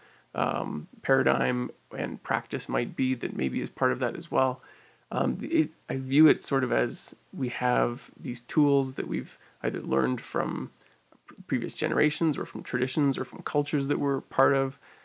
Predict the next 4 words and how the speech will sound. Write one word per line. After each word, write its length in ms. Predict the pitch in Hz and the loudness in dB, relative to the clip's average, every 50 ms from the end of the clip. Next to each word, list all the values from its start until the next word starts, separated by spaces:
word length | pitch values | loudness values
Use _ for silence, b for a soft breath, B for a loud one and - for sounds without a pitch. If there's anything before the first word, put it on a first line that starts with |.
| b b b b b _ _ | b b b b b _ _
um, 600 | - 123 123 123 127 139 127 127 - - - - _ | 2 2 4 4 2 0 0 0 -2 -4 -6 -10 _
that, 340 | - 127 117 123 117 - - - - _ _ - 170 165 147 139 _ _ _ _ _ - | -12 -2 2 2 2 2 -2 -14 -20 _ _ -20 -20 -20 -20 -20 _ _ _ _ _ -6
that 180 | 143 135 - - - | -4 -4 -4 -4 -8
s-, 280 | - - - - - | -14 -10 -8 -6 -6